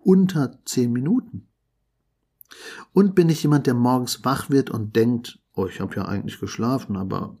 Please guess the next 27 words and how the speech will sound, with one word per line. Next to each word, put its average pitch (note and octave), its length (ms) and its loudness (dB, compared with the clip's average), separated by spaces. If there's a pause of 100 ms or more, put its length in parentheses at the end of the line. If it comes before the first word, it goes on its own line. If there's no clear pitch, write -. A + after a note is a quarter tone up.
(140)
irgendwie G#2+ 400 -4
fühle B2+ 280 -2
ich A#2 80 -2
mich A2+ 180 -4
gar A2+ 200 -2
nicht A2+ 220 -6
erholt?“ G#2 520 -8 (2000)
Dann A#2 220 0
spricht - 400 -4
das G#2 300 -6
alles A2 320 -2
dafür, A2 580 -4 (340)
wenn G#2 120 -4
man G2+ 160 -2
dann G#2 160 -2
noch - 180 -4
einen A2+ 80 -4
trockenen G#2 480 -4
Mund A#2+ 400 0
hat G2 300 -12 (540)
und G2+ 340 -6
praktisch G2+ 540 -6
öfter G#2+ 460 -6
zur - 300 -6
Toilette A2+ 460 -2
muss G2 280 -6
nachts, - 540 -8